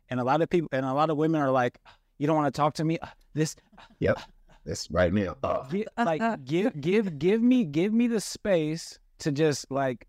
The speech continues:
Speaker 1: cool out and then collectively, like, come to you in a way that I can, like, articulate what I'm actually trying to say without you feeling like you're gonna be defensive for how aggressive I'm gonna sound like." And
Speaker 2: Right.
Speaker 1: that's,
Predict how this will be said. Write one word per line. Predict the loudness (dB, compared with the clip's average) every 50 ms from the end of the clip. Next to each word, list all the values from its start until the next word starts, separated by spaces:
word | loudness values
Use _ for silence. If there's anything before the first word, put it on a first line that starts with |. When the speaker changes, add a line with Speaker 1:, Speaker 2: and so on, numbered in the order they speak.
| _ -10
Speaker 1:
cool | -6 -4 -2 0 2 2
out | 2 4 4 2 2 0 -4 _ _ _ _ _ _ _ _ -6
and | -2 0 2
then | 2 2 0 0 -2 _ _ _ -6
collectively, | -4 0 2 2 2 2 0 0 0 2 0 0
like, | 2 2 2 0 0 -2 -6 -12 _ _ -10
come | -6 -4 -2 -2 -2
to | 0 0
you | 2 2 2 2 2
in | 2 2 2
a | 0 0
way | 0 0 0 0
that | 2 2
I | 0 0
can, | 0 0 -2 0
like, | 0 0 -2 -4 -6 _ _ _ -6
articulate | -4 -4 -4 -2 -2 -2 0 0 2 2 2 2 0
what | 0 0 0
I'm | 0 0 0
actually | -2 -2 -2 -2 -2 -2 -2
trying | 0 0 0 0 2 2 0
to | 0
say | -2 -2 -2 0 2 2 2 0 -2 -4 -10 _ _ _ _ _ _ _ -6
without | -2 0 2 2 2 2 2 0 -4 -8 _ _ _ _ _ -6
you | -2 -2 -2 0
feeling | 0 0 0 0 0 -2
like | -2 -2
you're | 0 0
gonna | 0 0 0
be | 0 0 -2
defensive | -4 -6 -6 -4 -4 -4 -4 -2 -2 -2 -2 -4
for | -6 -6 -4
how | -2 -2 -2
aggressive | -2 -2 -2 -2 -2 -2 -2 -2 -4 -4
I'm | -4 -4 -2
gonna | -2 -4 -4 -4
sound | -4 -2 -2 0 0 0 -2
like." | -4 -6 -8 -10 -12 -16 -20 -20 _ _ _ _ _ -20 -20 -20 -20 _ _ _ _ _ -8
And | -6 -4
Speaker 2:
Right. | -2
Speaker 1:
that's, | 0 0 0 -2 -4